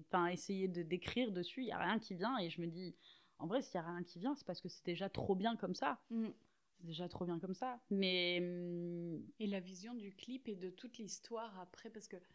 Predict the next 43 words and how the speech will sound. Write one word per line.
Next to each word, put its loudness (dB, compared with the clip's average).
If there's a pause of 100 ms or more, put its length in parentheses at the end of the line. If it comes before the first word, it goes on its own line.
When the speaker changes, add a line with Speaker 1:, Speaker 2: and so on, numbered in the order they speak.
(280)
Speaker 2:
il -10
y -6
a -8
vraiment -8
un -6
truc -12
dans -10
ton -16 (160)
visuel, -8
tu -16
vois, -8
qui -18
est -20 (180)
hyper -4
fort, -8
quoi. -8
Je -12
trouve -10
que, -8
Speaker 1:
Hmm. 8 (1160)
Speaker 2:
euh, -12 (100)
évidemment, 0
ouais, 0
euh, -6
ta -4
musique, -6
elle -8
peut -14
s'écouter -12
sans -8
les -10
clips -10
et -6
tout, -10
mais -6 (220)
il -12
y -4
a -6 (180)
vraiment -2
une -4
plus-value, -6
euh, -8 (240)
à -10